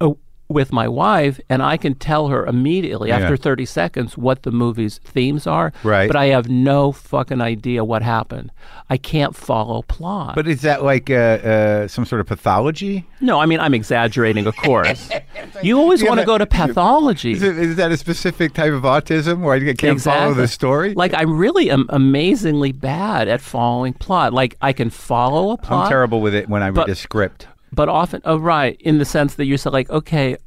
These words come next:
Speaker 2: In the
Speaker 1: why am
Speaker 2: format,
Speaker 1: I
Speaker 2: the
Speaker 1: doing that?
Speaker 2: format's bothersome.
Speaker 1: Right.
Speaker 2: Like, you know, I can't, no, it's like I read it, but I can't picture it when it's just a script form. I, I, I need it a
Speaker 1: Right.
Speaker 2: little more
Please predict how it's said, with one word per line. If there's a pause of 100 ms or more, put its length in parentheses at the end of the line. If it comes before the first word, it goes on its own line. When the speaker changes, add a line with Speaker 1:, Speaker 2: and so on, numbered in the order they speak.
Speaker 2:
In
the
Speaker 1:
why
am
Speaker 2:
format,
Speaker 1:
I
Speaker 2:
the
Speaker 1:
doing
that?
Speaker 2:
format's
bothersome.
Speaker 1:
Right.
Speaker 2:
Like,
you
know,
I
can't,
no,
it's
like
I
read
it,
but
I
can't (320)
picture
it
when
it's
just
a
script
form.
I, (100)
I,
I
need
it
a
Speaker 1:
Right.
Speaker 2:
little
more